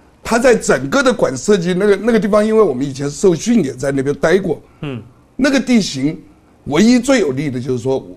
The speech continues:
Speaker 1: 有状况发生的时候，他不容易被一下子遮蔽，然后他后头有一条路通到万里。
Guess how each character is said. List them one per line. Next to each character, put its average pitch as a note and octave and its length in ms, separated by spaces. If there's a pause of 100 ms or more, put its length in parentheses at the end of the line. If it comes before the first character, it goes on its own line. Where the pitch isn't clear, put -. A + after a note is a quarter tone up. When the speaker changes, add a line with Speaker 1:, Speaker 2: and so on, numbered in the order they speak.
(100)
Speaker 1:
有 D#3+ 180
状 A3+ 240
况 F#3+ 160
发 F3+ 140
生 F3+ 220
的 D3+ 80
时 B2+ 120
候， B2 220 (840)
他 A3+ 120
不 C#4+ 280
容 D#3 260
易 A3+ 220
被 D#3+ 420
一 F#3+ 80
下 G3 260
子 C#3+ 220
遮 A2+ 140
蔽， - 60 (540)
然 C#3+ 240
后 F3+ 320 (480)
他 - 160
后 G3+ 220
头 C#3+ 160
有 A#2 120
一 B2 40
条 A2+ 220
路 C3 180
通 C3 220
到 B2 100
万 B2+ 200
里。 G#2+ 120